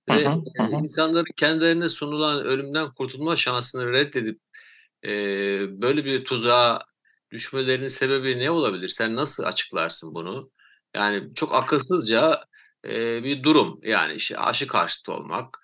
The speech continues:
Speaker 2: e, bütün, e, olup bitenleri covid varken ortada,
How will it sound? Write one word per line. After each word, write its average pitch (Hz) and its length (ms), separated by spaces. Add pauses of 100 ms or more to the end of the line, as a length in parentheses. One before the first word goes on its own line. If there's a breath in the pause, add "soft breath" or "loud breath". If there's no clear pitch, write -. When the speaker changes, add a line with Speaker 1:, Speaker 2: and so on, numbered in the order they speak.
(320 loud breath)
Speaker 2:
e, 113 160
bütün, 131 500
e, - 60
olup 110 540
bitenleri 117 720 (120)
covid 127 320
varken 127 340
ortada, 98 600